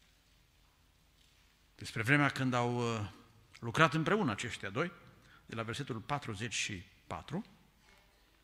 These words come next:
"În ziua aceea s-au rânduit oameni care să privegheze asupra odăilor care slujeau de cămări pentru darurile de mâncare, cel întâi roade și zeciuiele.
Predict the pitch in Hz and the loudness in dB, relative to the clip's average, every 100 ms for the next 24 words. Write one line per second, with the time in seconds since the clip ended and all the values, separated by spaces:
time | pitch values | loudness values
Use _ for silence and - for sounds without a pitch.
0 | _ - 127 123 196 208 - 127 78 - | _ -6 0 2 2 0 0 -2 -4 -12
1 | - - - - - - - - - - | -20 -20 -20 -20 -20 -20 -20 -20 -20 -20
2 | - - - - - 123 127 151 147 156 | -20 -20 -20 -12 -4 0 2 4 2 0
3 | 170 208 190 147 147 - 135 131 127 135 | 2 2 0 0 0 0 0 0 0 2
4 | 160 165 - 151 147 139 110 160 175 135 | 0 0 -2 -2 0 0 0 2 2 0
5 | 156 - 113 104 101 - 120 139 131 120 | -4 -6 -6 -4 -4 -2 -2 0 -2 -4
6 | - 95 131 175 - 113 107 101 147 131 | -4 -2 0 -2 -2 -4 -4 -2 0 0
7 | 104 101 98 98 156 160 135 - 131 110 | -2 -4 -4 -4 -2 -2 -2 -2 -2 -2
8 | 104 104 143 131 127 107 120 - 135 90 | -4 -4 -4 -4 -6 -6 -6 -4 -6 -6